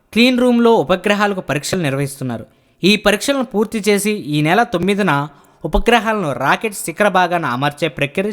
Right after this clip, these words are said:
చేపడతారు. పది, పదకొండు తేదీల్లో రాకెట్కు తుది విడత తనిఖీలు నిర్వహించిన అనంతరం పన్నెండున మిషన్ సంసిద్ధత సమావేశం ఎంఆర్ఆర్ నిర్వహించి ప్రయోగ తేదీని, సమయాన్ని అధికారికంగా ప్రకటిస్తారు. ఎంఆర్ఆర్ కమిటీ రాకెట్ను ప్రయోగానికి సిద్ధం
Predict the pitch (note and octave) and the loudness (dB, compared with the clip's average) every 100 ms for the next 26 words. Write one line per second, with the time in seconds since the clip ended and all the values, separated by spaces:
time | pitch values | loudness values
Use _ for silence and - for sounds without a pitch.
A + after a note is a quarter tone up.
0 | F#3+ C3+ B2+ B2+ - A2 - _ _ _ | -2 -2 0 -4 -6 -12 -14 _ _ _
1 | - F3 A#3+ C#4+ A3 G#3 A#3 A#3 F#3 F3 | 0 0 0 0 0 0 0 0 2 2
2 | G3+ G#3 G3 C#3 C3 E3+ A3 - D#3+ D3+ | 2 4 4 4 0 0 -2 -4 -4 -4
3 | D3+ E3+ A#3 A#3+ A#3 A3 F#3+ D#3 D#3 G3+ | -4 0 2 2 2 -2 -2 -2 -2 -2
4 | F3 E3 E3+ D#3+ C#3+ B2 C#3 F3 D3+ C#3+ | 0 -2 -2 -4 -6 -4 -2 0 0 0
5 | C#3 - D3+ G#3 A3+ E3 C3 B2+ D3+ A3+ | -4 -2 0 2 2 0 -2 -2 -2 0
6 | A3+ F3+ F3 F#3 - F3 E3 C#3+ - - | 0 -2 -2 -6 -2 -2 0 -2 -6 -20
7 | - - D#3 F#3 F3 D#3 C3+ B2 C3+ F#3 | -6 -2 2 2 2 0 -4 -6 -4 -2
8 | E3+ D#3 D3+ D#3 - B2 B2 D#3 E3 D#3 | 0 0 2 0 -2 -6 -4 -2 -2 -2
9 | D3 C#3+ - _ _ _ _ - F#3+ A#3 | -2 -4 -6 _ _ _ _ 2 4 6
10 | C4+ C4 A3+ A3 A3 G#3 D#3+ D3 F3+ F3+ | 4 2 0 0 -2 -2 -2 0 2 2
11 | F3+ D3+ C#3 D#3+ F#3+ F#3 E3+ E3+ F#3 C#3 | 0 -4 -6 0 0 0 -4 -4 -4 -6
12 | C3 C3+ - A#2+ A2 _ _ _ E3 F3+ | -4 -8 -6 -10 -10 _ _ _ 0 2
13 | A#3 C4 B3+ B3+ B3 G3+ G#3 G#3 D3+ E3+ | 4 4 4 2 0 -2 0 0 0 0
14 | G#3+ G3+ F3 C#3 E3+ F#3 G3 G3 F3+ C3 | -2 -4 -4 0 2 2 0 -2 -6 -8
15 | A#2+ D3 F#3+ | -4 -2 0